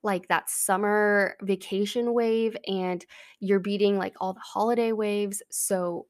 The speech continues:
it's just, like, the best time to go, like, personally. And when I say early March, I would say the first week of March is the cap because,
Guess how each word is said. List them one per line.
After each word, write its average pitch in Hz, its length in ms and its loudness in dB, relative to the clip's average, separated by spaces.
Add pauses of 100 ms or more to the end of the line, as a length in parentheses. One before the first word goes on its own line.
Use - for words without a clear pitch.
it's 208 180 -4
just, 269 200 -2
like, 285 240 0
the 220 80 4
best 185 360 0
time 180 260 -6
to 185 100 -6
go, 170 360 -4
like, 185 160 -6
personally. 220 540 0
And 196 220 0
when 196 160 0
I 185 100 2
say 233 220 -4
early 185 220 -2
March, 165 320 -2
I 170 140 -4
would 175 100 -6
say 180 140 -6
the 170 100 -4
first 170 360 -8
week 175 120 -6
of 165 100 -10
March 160 300 -6
is 165 140 -8
the 160 120 -12
cap - 480 -8
because, 170 540 -4